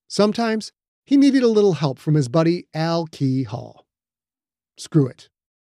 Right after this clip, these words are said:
He downed the shot. No, not motor oil. Motor oil tasted much better. Killian grimaced.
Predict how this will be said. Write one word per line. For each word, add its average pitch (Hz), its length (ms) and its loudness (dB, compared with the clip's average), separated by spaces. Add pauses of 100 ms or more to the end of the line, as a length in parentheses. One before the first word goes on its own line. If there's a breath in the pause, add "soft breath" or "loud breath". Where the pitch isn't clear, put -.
(100)
He 180 120 2
downed 123 280 -4
the 131 60 -14
shot. - 400 -18 (840)
No, 170 320 0 (360 soft breath)
not 320 260 -2
motor 147 340 2
oil. 107 380 -10 (500)
Motor 202 380 4
oil 117 360 -6 (140)
tasted 156 420 0
much 135 440 -2 (120)
better. 120 400 -8 (1300)
Killian 123 440 -2
grimaced. 120 480 -10